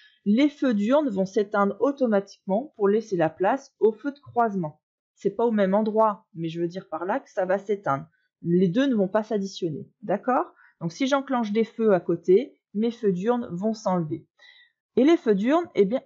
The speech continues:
en effet, ça permet de bien mettre en évidence la voiture le jour, d'accord ? Et pas la nuit, parce que dès que vous allez enclencher les feux, ça va s'éteindre.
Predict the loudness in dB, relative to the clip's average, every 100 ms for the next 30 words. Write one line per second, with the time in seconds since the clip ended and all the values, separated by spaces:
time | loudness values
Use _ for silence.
0 | -4 -2 -2 -2 -4 -6 _ -4 -2 -2
1 | 0 0 2 0 0 -2 0 0 -4 -6
2 | -4 -2 -2 -4 -6 -6 -8 -14 _ -2
3 | 4 6 4 2 0 -4 -6 -4 -2 -4
4 | -8 _ _ -2 2 4 4 4 2 -2
5 | -6 _ -4 0 0 0 -4 -6 _ _
6 | -6 0 0 2 0 0 -2 -8 -6 -4
7 | 2 2 2 0 0 -2 -8 -12 -10 -12
8 | -6 -4 -4 -6 -4 -4 -6 -14 -14 -16
9 | -18